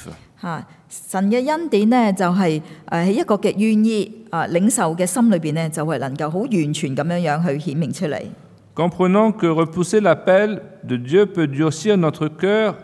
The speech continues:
Speaker 2: et rendre la repentance plus difficile.
Speaker 1: 我哋要明白呢，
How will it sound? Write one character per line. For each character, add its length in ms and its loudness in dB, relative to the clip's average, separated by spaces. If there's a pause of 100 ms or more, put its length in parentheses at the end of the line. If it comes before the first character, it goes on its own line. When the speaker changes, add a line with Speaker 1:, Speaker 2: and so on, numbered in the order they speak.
Speaker 2:
et 100 2
rendre 320 0
la 140 2
repentance 600 -2
plus 200 -8
difficile. 720 -8 (240)
Speaker 1:
我 100 -4
哋 80 4
要 180 -2
明 240 0
白 200 -2
呢， 280 0